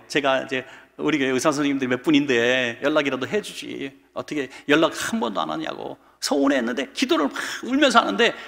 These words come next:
하나님이 오늘 본문을 말씀을 주신 거예요. "가만히 있어서 하나님이 행하실 일을 보거라." 그러시더래요.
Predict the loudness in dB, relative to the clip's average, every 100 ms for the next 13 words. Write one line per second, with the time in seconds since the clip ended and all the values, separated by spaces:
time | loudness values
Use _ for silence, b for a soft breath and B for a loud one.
0 | B 2 2 2 2 2 2 2 2 2
1 | 0 0 -2 0 0 -2 -4 -10 -14 b
2 | b b 2 8 8 8 4 2 2 2
3 | 4 4 4 2 2 2 0 0 -2 0
4 | 2 0 -2 B B -2 4 6 6 4
5 | -2 0 0 0 -6 -10